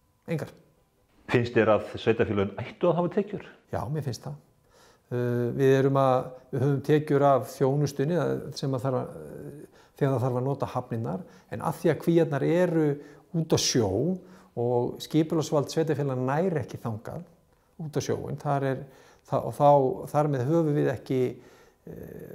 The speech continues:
Speaker 1: rauninni, það er ekkert í umhverfinu sem segir að okkur beri einhverja tekjur af þeirri starfsemi sem er þar, þar,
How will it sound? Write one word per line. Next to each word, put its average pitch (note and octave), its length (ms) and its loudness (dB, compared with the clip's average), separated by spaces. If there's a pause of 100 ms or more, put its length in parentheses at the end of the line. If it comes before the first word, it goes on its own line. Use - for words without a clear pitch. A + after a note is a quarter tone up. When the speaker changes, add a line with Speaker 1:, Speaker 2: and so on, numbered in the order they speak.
(180)
Speaker 1:
rauninni, C3 440 -2
það C3+ 160 2
er D#3 140 0
ekkert - 360 -6
í C#3+ 140 4
umhverfinu C#3+ 380 -2
sem C3+ 220 -6
segir C#3+ 180 0
að C#3 140 0
okkur - 260 -10 (500)
beri D3+ 320 4
einhverja B2+ 320 -6
tekjur D3 320 -4
af - 80 -12
þeirri C3 240 -4
starfsemi - 500 -10 (840)
sem C3 160 -8
er B2 100 -6
þar, B2+ 300 -8
þar, A#2+ 260 -8